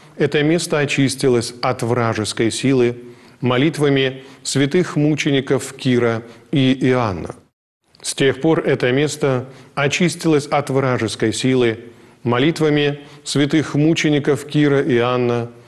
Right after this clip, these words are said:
Там стали совершаться многие чудеса, исцеление больных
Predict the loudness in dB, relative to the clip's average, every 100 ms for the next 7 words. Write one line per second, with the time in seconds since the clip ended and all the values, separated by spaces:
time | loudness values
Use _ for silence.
0 | -20 -6 -2 0 2 0 2 2 0 0
1 | -2 -2 -2 0 2 2 0 0 0 0
2 | -2 -4 -4 -6 -8 -14 _ _ -20 _
3 | -2 0 0 2 2 2 0 0 0 0
4 | 0 -2 -6